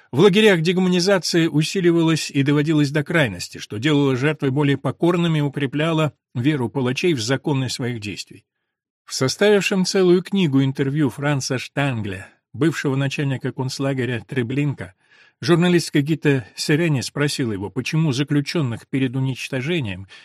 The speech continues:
ещё и били, унижали, раздевали. Штангль ответил, чтобы привести в нужное состояние надзирателей, чтобы они могли делать своё дело. В книге «Организованный террор. Концентрационный лагерь»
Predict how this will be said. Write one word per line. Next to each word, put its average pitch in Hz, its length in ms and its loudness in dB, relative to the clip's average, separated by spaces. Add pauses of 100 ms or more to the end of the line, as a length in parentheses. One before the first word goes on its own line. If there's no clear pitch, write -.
(100)
ещё 135 340 2
и 156 180 -2
били, 165 340 -2
унижали, 151 480 0
раздевали. 123 580 -6 (260)
Штангль 196 440 -2
ответил, 143 400 -2
чтобы 139 340 -4
привести 151 400 0
в 147 80 0
нужное 139 300 -2
состояние 151 540 -2
надзирателей, 135 600 -4
чтобы 113 260 -6
они 143 160 2
могли 143 300 2
делать 147 320 -2
своё 143 260 -2
дело. 87 320 -8 (420)
В - 80 -20
книге 180 580 2
«Организованный 151 800 0
террор. 143 360 0 (160)
Концентрационный 135 800 -2
лагерь» 113 360 -4